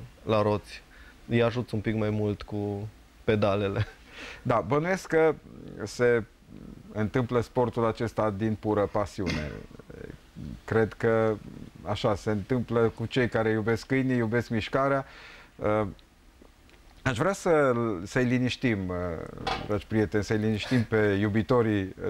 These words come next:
Speaker 2: de, de animale, de companie, pe iubitorii de căței și să le spunem că acestor câini le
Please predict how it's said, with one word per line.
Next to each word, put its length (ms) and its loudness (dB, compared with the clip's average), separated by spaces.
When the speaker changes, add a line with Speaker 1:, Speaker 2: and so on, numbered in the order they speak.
Speaker 2:
de, 420 0
de 240 2
animale, 600 2
de 140 0
companie, 680 0
pe 340 -2
iubitorii 440 0
de 140 2
căței 400 0
și 120 -4
să 100 0
le 100 4
spunem 380 0
că 480 2
acestor 440 0
câini 240 0
le 180 0